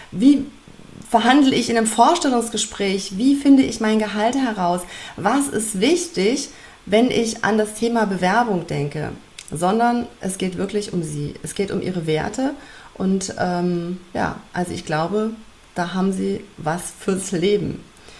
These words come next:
Das ist mein erster sehr eng begleiteter Kurs. Ich habe schon einen Mitgliederbereich, da haben wir uns einmal im Monat getroffen. Ich habe einfach festgestellt, ich möchte, dass Sie was bewegen. Und wenn wir uns nur einmal im Monat treffen, ist mir das zu wenig, weil viele dann sagen, "Oh, habe ich wieder keine Zeit gehabt."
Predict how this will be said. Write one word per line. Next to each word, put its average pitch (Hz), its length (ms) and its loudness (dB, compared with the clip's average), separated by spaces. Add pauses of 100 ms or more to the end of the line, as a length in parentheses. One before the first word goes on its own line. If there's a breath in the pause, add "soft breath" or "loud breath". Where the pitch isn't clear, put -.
(300 loud breath)
Das 233 120 6
ist 285 160 0
mein 254 160 6
erster 254 640 2
sehr 190 240 2
eng 320 220 4
begleiteter 262 580 0
Kurs. 247 340 -2
Ich 208 200 -8
habe 214 180 0
schon 214 200 -4
einen 196 160 0
Mitgliederbereich, 220 680 -2
da 208 100 -4
haben 202 80 -2
wir 190 60 0
uns 190 140 -4
einmal 226 300 0
im 196 100 0
Monat 277 340 0
getroffen. 240 400 -2
Ich 185 100 -4
habe 185 120 -4
einfach 185 160 -6
festgestellt, - 640 -8 (420 loud breath)
ich 294 300 0
möchte, 277 440 4
dass 214 220 2
Sie 220 100 -6
was 202 160 -2
bewegen. 175 420 -4
Und 156 120 -6
wenn 196 140 2
wir 208 80 4
uns 208 100 -2
nur 214 220 -2
einmal 311 340 6
im 247 80 2
Monat 220 400 2
treffen, 208 460 -4 (260 loud breath)
ist - 320 -4 (420)
mir 190 360 6
das 202 300 6
zu 185 180 2
wenig, 240 640 4
weil 180 260 6
viele 254 300 0
dann 214 140 2
sagen, 214 180 -2
"Oh, 233 320 0
habe 220 100 -4
ich 202 60 -6
wieder - 120 -4
keine - 240 -8
Zeit - 240 -10
gehabt." 185 320 -10